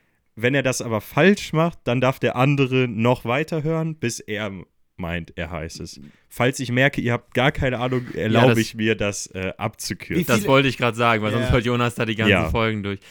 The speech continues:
Speaker 2: Ach ja.
Speaker 3: Ja, wär auch nicht so schlimm, äh, ist, wir haben ja Qualitätsfolgen, wollte ich nur
Speaker 1: Genau.
Speaker 3: sagen.
Speaker 2: Mhm.
Speaker 3: Sind, äh,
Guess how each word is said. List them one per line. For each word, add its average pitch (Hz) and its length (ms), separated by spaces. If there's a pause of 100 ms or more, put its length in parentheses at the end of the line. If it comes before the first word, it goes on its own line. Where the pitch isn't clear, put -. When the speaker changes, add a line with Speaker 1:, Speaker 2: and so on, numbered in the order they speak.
Speaker 2:
Ach 131 80
ja. 135 200
Speaker 3:
Ja, 131 80
wär 139 160
auch 160 120
nicht 185 160
so 139 120
schlimm, 123 320
äh, 113 200
ist, - 200
wir 117 80
haben 117 80
ja 110 80
Qualitätsfolgen, 117 1200
wollte 104 160
ich 107 100
nur 98 120
Speaker 1:
Genau. 87 180
Speaker 3:
sagen. 82 160
Speaker 2:
Mhm. 113 160
Speaker 3:
Sind, 110 260 (280)
äh, 156 220